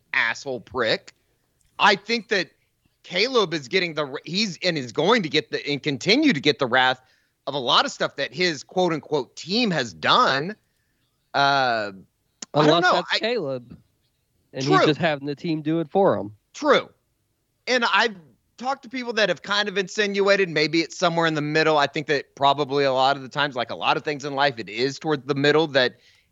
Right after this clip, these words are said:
Speaker 1: everybody involved is to be blamed. Uh, 'cause at,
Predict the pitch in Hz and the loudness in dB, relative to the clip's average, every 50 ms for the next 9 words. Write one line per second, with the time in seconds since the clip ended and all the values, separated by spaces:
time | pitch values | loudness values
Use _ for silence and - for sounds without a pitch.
0 | _ _ - 151 160 151 160 160 147 151 151 147 151 147 147 143 135 143 147 151 | _ _ -2 0 0 0 0 0 2 2 2 2 2 -2 -4 -2 0 2 2 2
1 | 151 147 147 139 - - 127 123 131 127 113 107 113 120 123 131 139 160 185 190 | 0 -2 -6 -8 -8 -10 -10 -8 -8 -6 -6 -4 -2 0 0 0 -2 -4 -6 -10
2 | - _ _ _ _ _ _ _ _ _ _ _ - 127 127 123 120 117 117 113 | -12 _ _ _ _ _ _ _ _ _ _ _ 2 4 4 6 4 4 2 0
3 | 113 110 - _ _ _ _ _ _ _ _ _ _ - 170 135 147 147 - | -4 -8 -16 _ _ _ _ _ _ _ _ _ _ -2 0 0 0 -2 -4